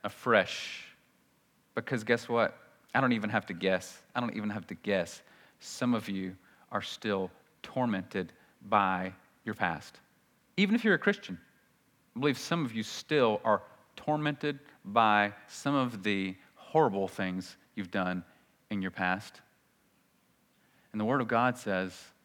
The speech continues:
"The old has passed away, and the new has come." There's two types of Christians that never grow. Those who are saved and think they're not, and those who are not saved and think they are. I should say there's two different types of people.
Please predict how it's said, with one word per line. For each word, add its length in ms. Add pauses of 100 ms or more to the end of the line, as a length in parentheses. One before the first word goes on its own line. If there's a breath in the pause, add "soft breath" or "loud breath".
(260)
"The 100
old 220
has 140
passed 340
away, 260 (960)
and 80
the 60
new 160
has 140
come." 280 (2500 soft breath)
There's 120
two 120
types 300
of 80
Christians 400
that 120
never 180
grow. 420 (720)
Those 200
who 180
are 240
saved 400
and 100
think 200
they're 100
not, 420 (720)
and 80
those 160
who 80
are 60
not 260
saved 300
and 100
think 160
they 120
are. 340
I 80
should 240
say 140
there's 140
two 100
different 260
types 220
of 180
people. 340